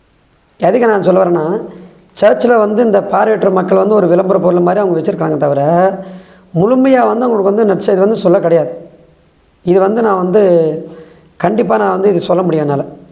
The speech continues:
ஏன்னா இவங்களுக்கு வந்து ம-, பைபிள் நீங்க பாருங்க, YouTube சேனல்ல பாருங்க,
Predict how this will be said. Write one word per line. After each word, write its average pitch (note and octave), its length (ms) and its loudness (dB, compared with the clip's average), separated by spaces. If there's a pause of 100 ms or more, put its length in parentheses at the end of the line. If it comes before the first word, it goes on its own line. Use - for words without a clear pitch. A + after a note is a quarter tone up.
(800)
ஏன்னா F#3+ 420 0
இவங்களுக்கு G#3+ 140 0
வந்து A3+ 240 0
ம-, F#3+ 480 -2 (440)
பைபிள் A3 360 2
நீங்க G3+ 180 2
பாருங்க, A3 480 -2
YouTube G3 40 -2
சேனல்ல F#3 300 0
பாருங்க, E3 400 -2